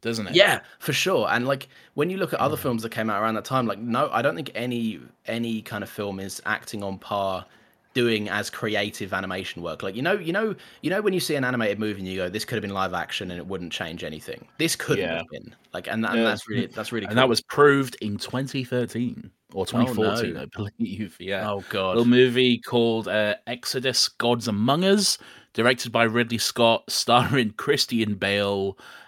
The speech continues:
Speaker 1: um, a lot of other white people. <laughs> Um,
Speaker 2: Yeah,
Speaker 1: and
Speaker 2: of
Speaker 1: it
Speaker 2: course.
Speaker 1: was a flop. It, I
Speaker 2: Oh.
Speaker 1: think it, yeah, it made, like, in its total run, it made, like,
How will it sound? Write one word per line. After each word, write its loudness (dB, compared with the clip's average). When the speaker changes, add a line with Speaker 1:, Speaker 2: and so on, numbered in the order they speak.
Speaker 1:
um, 0
a -4
lot 8
of 2
other 2
white -2
people. -6
<laughs> -20
Um, 8
Speaker 2:
Yeah, 0
Speaker 1:
and 4
Speaker 2:
of 6
Speaker 1:
it 6
Speaker 2:
course. -2
Speaker 1:
was 2
a 2
flop. -2
It, 6
I 4
Speaker 2:
Oh. 2
Speaker 1:
think 2
it, -2
yeah, 2
it -2
made, 2
like, -2
in -4
its -4
total 0
run, -2
it -4
made, -2
like, -12